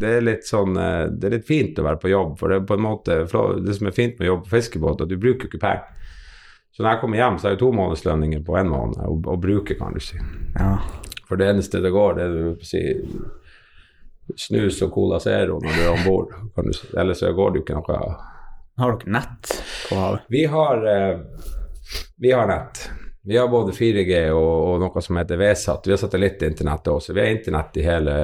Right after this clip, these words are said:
Speaker 1: hva jeg si, hele verden. Så, eh, vi, vi er, det hadde vi ikke på de forrige båtene, det var noe vi kjøpte nå. Det er ganske dyrt, men... Eh,
Speaker 2: Ja, det kan jeg tenke
Speaker 1: i dagens samfunn så må du ha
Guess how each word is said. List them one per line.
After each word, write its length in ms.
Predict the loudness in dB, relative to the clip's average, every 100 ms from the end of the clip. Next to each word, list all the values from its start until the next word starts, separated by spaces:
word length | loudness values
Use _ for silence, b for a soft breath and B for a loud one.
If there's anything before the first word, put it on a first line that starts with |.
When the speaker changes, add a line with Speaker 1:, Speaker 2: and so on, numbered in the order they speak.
| 0 -2 -4 B B B B -6
Speaker 1:
hva 200 | -2 -2
jeg 80 | -2
si, 120 | 0
hele 180 | 2 2
verden. 360 | 0 -2 -8 -16 b b b b b b b -20 -20 -20 _ _ -16
Så, 220 | -2 0 2
eh, 180 | 2 0 0
vi, 180 | 2 2 0
vi 200 | 0 2
er, 300 | 2 0 -2 -4 -6 -6 -8 -12 -18 -6
det 160 | 0
hadde 160 | 2 2
vi 80 | 2
ikke 140 | 2
på 100 | 0
de 80 | 0
forrige 300 | 2 2 2
båtene, 300 | 0 0 0
det 80 | 0
var 60 | 0
noe 160 | 0
vi 80 | -2
kjøpte 340 | 0 0 0 0
nå. 120 | 0
Det 120 | 2
er 40 | 0
ganske 260 | 0 0
dyrt, 420 | 2 2 0 -6 -4
men... 260 | -2 0 0
Eh, 320 | 0 0 -4 -8 -10
Speaker 2:
Ja, 100 | -4
det 140 | -2 -2
kan 100 | -4
jeg 80 | -4
tenke 220 | -4 0
Speaker 1:
i 20 |
dagens 460 | 2 4 4 0 -4 -10 0
samfunn 460 | 0 2 0 0 -2
så 200 | 0 0
må 140 | 2
du 60 | 2
ha 160 | 2